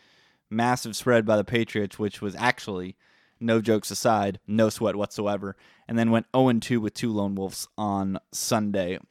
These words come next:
D P, you were very salty on Twitter about that Saints loss, but you had to enjoy the moment. You had to enjoy watching Case, uh, Case Keenum hook up with Stefon Diggs for that massive touchdown.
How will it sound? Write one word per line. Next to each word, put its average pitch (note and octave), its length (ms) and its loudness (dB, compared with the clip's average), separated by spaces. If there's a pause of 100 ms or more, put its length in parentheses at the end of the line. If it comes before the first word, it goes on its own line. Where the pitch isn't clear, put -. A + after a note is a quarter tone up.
(120)
D D3 200 4
P, D#3 340 4
you C3+ 240 6
were C#3 220 8
very C#3 320 6
salty A2+ 520 2
on G2+ 220 -4
Twitter G2 380 -2 (200)
about G#2 460 0 (160)
that G2+ 540 -2 (340)
Saints - 580 -4 (160)
loss, F#2+ 800 -4
but - 360 -4 (100)
you C3+ 140 -2
had C3 380 -2
to B2 100 -4
enjoy G2 320 -2
the F2+ 100 -6
moment. F2 380 -8
You B2+ 100 -4 (140)
had C3 280 2
to A#2 120 -4
enjoy G2 400 -2 (480)
watching A2 440 2
Case, A2 300 -4 (420)
uh, G#2 240 0
Case A#2 220 0
Keenum F#2+ 380 -4 (320)
hook A#2 180 2
up F#2+ 160 4
with G2 100 -2
Stefon F#2+ 400 -2
Diggs F2 240 -8
for - 120 -12
that D2 160 -6
massive F2+ 340 -12
touchdown. - 400 -20